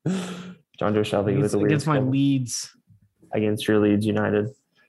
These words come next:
Speaker 1: Uh, but Josh Sargent got a brace for Norwich City.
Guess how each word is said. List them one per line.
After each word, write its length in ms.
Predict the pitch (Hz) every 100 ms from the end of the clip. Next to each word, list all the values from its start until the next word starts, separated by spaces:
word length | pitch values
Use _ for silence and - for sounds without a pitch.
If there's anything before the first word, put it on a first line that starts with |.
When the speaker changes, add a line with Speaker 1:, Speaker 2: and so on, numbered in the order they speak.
| _ _
Speaker 1:
Uh, 360 | - 120 110 107
but 100 | 110
Josh 180 | 123 127
Sargent 380 | 143 127 127 -
got 120 | 123
a 40 | 113
brace 440 | 110 107 - - _
for 120 | 113
Norwich 320 | 107 104 -
City. 300 | 107 104 104